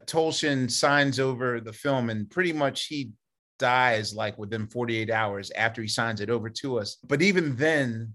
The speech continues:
for us to get the film as you know it now, it took a village. It took, you know, the average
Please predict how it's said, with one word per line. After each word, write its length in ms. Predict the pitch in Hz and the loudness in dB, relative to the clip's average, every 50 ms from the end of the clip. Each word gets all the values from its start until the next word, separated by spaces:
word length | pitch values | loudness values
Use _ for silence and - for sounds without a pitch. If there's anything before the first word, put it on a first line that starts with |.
| - - | -10 -4
for 200 | - 131 131 - | -2 0 0 2
us 240 | 139 151 156 147 - | 4 4 4 4 0
to 60 | - 131 | -4 -6
get 220 | 117 143 151 151 | -4 -6 -6 -6
the 80 | 127 113 | -8 -8
film 320 | - - 147 135 131 123 | -4 -2 0 0 0 0
as 200 | 107 117 120 113 | -2 -2 -2 -2
you 100 | 135 139 | -2 0
know 160 | 139 135 123 | 0 0 0
it 120 | 113 95 104 | -2 -4 -4
now, 520 | 107 113 120 127 127 131 135 139 120 - - | -2 0 0 2 0 0 -2 -4 -6 -6 -8
it 140 | 120 117 - | -8 -6 -6
took 180 | - 165 - | -6 -4 -4
a 40 | 135 | -4
village. 560 | 104 90 98 120 127 120 107 73 - - - - | -6 -4 -4 -4 -4 -2 -4 -6 -10 -10 -10 -10
It 120 | 120 - | -10 -8
took, 380 | - - - 151 135 - - - | -8 -4 -2 -2 -2 -2 -4 -4
you 80 | 190 185 | -2 0
know, 160 | 156 135 131 | 2 0 0
the 300 | 135 131 139 143 180 160 | -2 -4 0 2 2 4
average 420 | 185 185 202 202 214 180 - - | 6 6 6 4 4 0 -2 -6